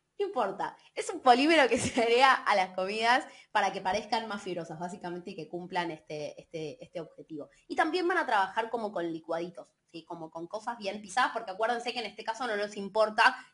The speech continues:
qué tan sólida es la comida, o sea, no queremos saber qué pasa en esa dimensión, queremos hablar entonces de la viscosidad de lo que vamos a comer. Y efectivamente ven que la comida más viscosa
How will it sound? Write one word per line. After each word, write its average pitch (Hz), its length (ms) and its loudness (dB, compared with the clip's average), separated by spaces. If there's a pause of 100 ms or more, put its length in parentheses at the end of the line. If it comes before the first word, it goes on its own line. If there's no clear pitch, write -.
qué 214 80 0
tan 208 180 4
sólida 196 340 2
es 185 60 4
la 185 120 0
comida, 175 260 0
o 156 40 -6
sea, - 140 -6
no 185 160 -2
queremos 220 380 0
saber 175 240 -2
qué 196 100 -8
pasa 185 220 -6
en 196 60 -4
esa 196 140 -6
dimensión, 269 440 0 (240)
queremos 220 320 0
hablar 196 320 6
entonces 214 420 -2
de 202 280 0
la 160 120 -4
viscosidad 175 760 -4
de 180 120 -10
lo 156 120 -8
que 160 80 -14
vamos 170 280 -12
a - 80 -16
comer. - 200 -20 (460)
Y - 20 -16 (100)
efectivamente 302 640 2
ven 226 260 4
que 208 140 -4
la 196 120 0
comida 214 360 -4
más 247 120 -6
viscosa 269 480 -8